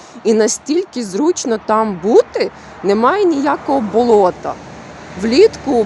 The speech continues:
босоніж також дуже зручно по штучній траві, тому я от трохи вагаюся, не знаю, що дійсно краще.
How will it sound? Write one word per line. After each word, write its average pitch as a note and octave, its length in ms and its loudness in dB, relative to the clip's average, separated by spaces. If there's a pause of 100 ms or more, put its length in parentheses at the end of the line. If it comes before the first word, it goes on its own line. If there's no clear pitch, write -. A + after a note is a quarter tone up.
босоніж C4 720 0
також D#4+ 520 -2
дуже C#4 400 -4
зручно F4 600 0
по F#3+ 100 -4
штучній F#3 600 -4
траві, F3+ 460 0
тому F4 520 4
я C#4 320 2
от C4+ 220 -4
трохи C#4+ 420 -2
вагаюся, A#3 680 -2
не A#3+ 140 -2
знаю, A#3+ 440 0 (360)
що G4 340 2
дійсно B3 560 -2
краще. D#3+ 460 -4